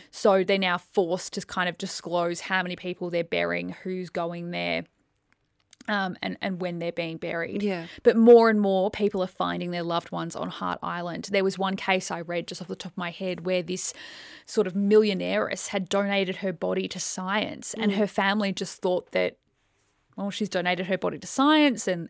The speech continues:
Speaker 1: and that's that. Her body ended up, after, like, four years of being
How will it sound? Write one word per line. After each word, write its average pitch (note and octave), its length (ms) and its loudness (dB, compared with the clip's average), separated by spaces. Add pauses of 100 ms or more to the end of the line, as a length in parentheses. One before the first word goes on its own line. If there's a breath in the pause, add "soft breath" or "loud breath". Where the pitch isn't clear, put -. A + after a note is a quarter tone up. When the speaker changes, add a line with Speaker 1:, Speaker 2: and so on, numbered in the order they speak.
Speaker 1:
and F#3+ 140 -2
that's - 260 -4
that. - 380 2 (360 loud breath)
Her A3+ 120 -6
body G#3 400 2
ended F#3 240 -2
up, F3+ 300 0
after, F#3 260 -4
like, F#3 200 0
four F#3+ 360 2
years F3+ 380 -2
of F#3 160 -6
being F3 540 -2